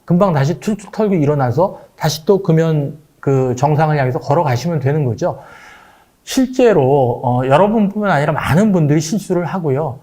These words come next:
완전 금연 성공에 도달할 때까지 평균적으로 네 번의 금연 시도, 아주 심각한 금연 시도가 필요하다. 이런 통계가 있습니다. 그러니까, 아, 여러분이 한 번에 성공하면 정말 잘하신 거고요. 아, 보통 네 번 만에 성공해도 평균은 되는 거다. 이렇게 볼 수가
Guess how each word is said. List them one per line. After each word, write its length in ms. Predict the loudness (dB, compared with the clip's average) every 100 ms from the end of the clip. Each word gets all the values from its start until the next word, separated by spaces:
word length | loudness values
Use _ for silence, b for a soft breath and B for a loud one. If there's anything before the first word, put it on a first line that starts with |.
| b b
완전 500 | -2 0 2 0 0
금연 320 | 0 0 0 -2
성공에 380 | -4 -2 -2 0
도달할 400 | 0 0 0 -2
때까지 560 | -6 -4 -2 -2 -4 B B _
평균적으로 680 | -2 0 2 0 0 0 2
네 260 | 4 4
번의 400 | 4 0 2 0
금연 300 | 0 0 0
시도, 300 | -4 -4 -6
아주 160 | -4 -6
심각한 520 | -4 -2 -2 -2 -2
금연 200 | -2 -2
시도가 260 | -2 -2 -4
필요하다. 420 | -6 -2 -2 0
이런 200 | -2 -2 -2
통계가 320 | -2 -2 -2
있습니다. 540 | -4 -6 -8 -8 -12 -12
그러니까, 320 | -4 -4 -6 B B B B
아, 160 | -8 -2
여러분이 300 | 0 2 0
한 260 | -2 -6 0
번에 260 | 4 4
성공하면 480 | 2 2 2 2 0
정말 280 | 0 0 2
잘하신 360 | 2 0 0
거고요. 460 | -4 -4 -4 -4 -8 B B B B
아, 240 | -6 -4 -2
보통 440 | -2 0 -2 -2 -4
네 260 | 2 4 4
번 480 | 2 2 -2 -4 -12 _
만에 320 | 0 2 2
성공해도 580 | 2 0 0 0 0 -2
평균은 480 | -4 -4 0 2 2
되는 220 | 2 0
거다. 200 | 0 0
이렇게 260 | -2 0 0
볼 160 | -2
수가 300 | -4 -8 -8